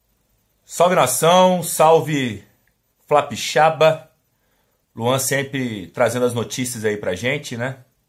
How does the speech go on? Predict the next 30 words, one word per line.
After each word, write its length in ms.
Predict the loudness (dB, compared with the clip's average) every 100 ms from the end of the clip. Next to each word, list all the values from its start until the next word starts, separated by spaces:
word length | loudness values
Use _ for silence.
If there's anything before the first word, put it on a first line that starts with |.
| _ _ _ _ _ _ _ _
A 80 | -10
confirmação, 840 | -6 -6 -2 0 0 0 2 2 0
como 200 | -4 -6
a 40 |
gente 220 | -6 -8
já 100 | -8
tinha 180 | -6 -6
trago 720 | -4 0 2 0 -4 -10 -12
desde 400 | -8 -6 -6 -10
sábado, 840 | -8 0 0 0 -4 -6 -10 -12 -18 _ _ _
Felipe 320 | -10 -8 -8
Luiz, 440 | -8 -6 -6 -6 -10
só 200 | -6 -4
faltava 360 | -4 -2 0
assinar, 640 | -2 -4 -4 -2 -2 -6 _ _
assinou. 880 | -2 -2 -2 -10 -8 0 0 0 -4 _ _ _ _ _ _
Felipe 300 | -10 -8 -6
Luiz, 800 | -6 -2 -2 -4 -6 -10 -12 -18 _ _ _ 0
nosso 320 | 0 2 0
lateral 380 | -2 0 0 0
esquerdo, 560 | -4 -4 -4 -4 -12
já 260 | -4 -2 -2
confirmou 760 | -6 -6 -6 -6 -12 -10 -10
sua 160 | -10 -10
presença, 540 | -6 -4 -4 -6 -6
assim 160 | -12 -12
como 160 | -12
o 60 | -8
Luan 160 | -8 -8
disse, 500 | -10 -10 -10 -12